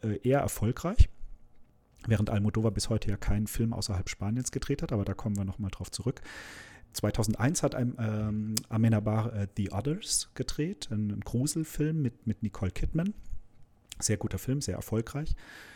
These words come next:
Äh, zweitausendneun dann, äh, mit Rachel Weisz, ähm, Agora, äh, ein Film, der im, im antiken, ähm, antiken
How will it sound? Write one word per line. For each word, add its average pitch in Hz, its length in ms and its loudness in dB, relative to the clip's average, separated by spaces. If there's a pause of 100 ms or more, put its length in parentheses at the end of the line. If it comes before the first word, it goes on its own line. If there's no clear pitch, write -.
(260)
Äh, 98 200 -2
zweitausendneun 107 920 2
dann, 110 380 2
äh, 98 320 -2
mit 98 300 -2
Rachel 98 600 0
Weisz, 123 560 2
ähm, 92 680 -2 (100)
Agora, 110 680 0 (480)
äh, 107 60 -8
ein 92 320 -6
Film, 98 260 -8
der 95 160 -8
im, 90 320 -6 (500)
im 107 160 -2
antiken, 98 840 -4 (460)
ähm, 92 640 -6
antiken 95 560 -10